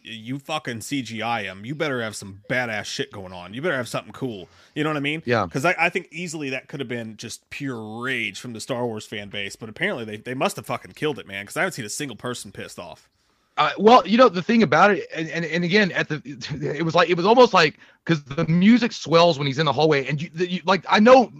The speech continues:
Speaker 2: hardcore fans were like, "That's fucking Luke, 'cause he's got the one glove." And you're like, "That's fucking Luke." And, like, there's a mu-, like, the music's swelling, and it's like this orchestra moment, and it's almost apologetic. Like, it's like they're apologizing for The Last Jedi. They're like, "We're sorry that we made Luke Skywalker suck on a, a tit.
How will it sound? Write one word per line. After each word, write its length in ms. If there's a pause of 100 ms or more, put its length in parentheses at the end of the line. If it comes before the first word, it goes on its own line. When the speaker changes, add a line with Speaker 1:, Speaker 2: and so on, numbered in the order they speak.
(120)
Speaker 2:
hardcore 340
fans 200
were 80
like, 160
"That's 160
fucking 320
Luke, 160
'cause 100
he's 140
got 220
the 60
one 220
glove." 320 (420)
And 80
you're 80
like, 100
"That's 160
fucking 300
Luke." 320 (320)
And, 100
like, 220
there's 140
a 40
mu-, 300
like, 180
the 80
music's 400
swelling, 380
and 80
it's 120
like 140
this 200
orchestra 520
moment, 460
and 100
it's 140
almost 280
apologetic. 720
Like, 240
it's 200
like 160
they're 80
apologizing 640
for 100
The 100
Last 280
Jedi. 300 (420)
They're 80
like, 140
"We're 80
sorry 340
that 140
we 100
made 220
Luke 100
Skywalker 540
suck 200
on 120
a, 240
a 40
tit. 300